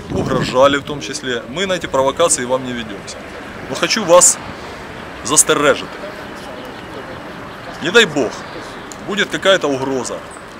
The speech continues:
в адрес кого-то из ребят, в мой адрес, неважно кого, э, в адрес членов семьи наших. Знаете, мы,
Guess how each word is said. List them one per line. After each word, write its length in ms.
в 60
адрес 260
кого-то 340
из 140
ребят, 380
в 40
мой 280
адрес, 460
неважно 380
кого, 280
э, 300
в 80
адрес 240
членов 380
семьи 360
наших. 320
Знаете, 340
мы, 300